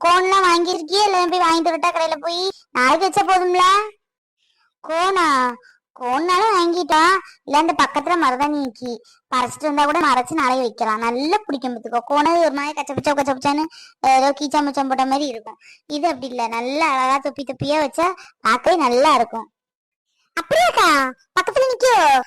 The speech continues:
Speaker 2: நான் போய் பிடிங்கிட்டு வரேன். நாளைக்கு போய் நான் போய் பறிச்சிட்டு வரட்டா? எல்லாரும் வைக்கலாம்ல, கோனும் இருக்கட்டு, இதுவும் வாங்கி வைப்போம், சரியா?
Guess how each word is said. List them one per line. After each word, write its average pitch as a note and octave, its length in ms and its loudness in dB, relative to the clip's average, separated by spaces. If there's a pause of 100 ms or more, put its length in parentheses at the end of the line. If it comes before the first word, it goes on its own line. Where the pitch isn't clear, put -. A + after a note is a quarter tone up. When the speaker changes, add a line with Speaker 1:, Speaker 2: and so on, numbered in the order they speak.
Speaker 2:
நான் D4 240 2
போய் D5 100 2
பிடிங்கிட்டு G4 320 0
வரேன். C#4 300 -2 (100)
நாளைக்கு F4 340 0
போய் G#4 80 2
நான் G4+ 80 0
போய் G#4 100 0
பறிச்சிட்டு G#4 200 -2
வரட்டா? F#4+ 400 4 (240)
எல்லாரும் F#4 260 2
வைக்கலாம்ல, G4 380 2 (200)
கோனும் F#4 280 2
இருக்கட்டு, A4 340 -2 (380)
இதுவும் A4+ 240 2
வாங்கி D#4+ 200 0
வைப்போம், B3 440 -2
சரியா? E4+ 440 2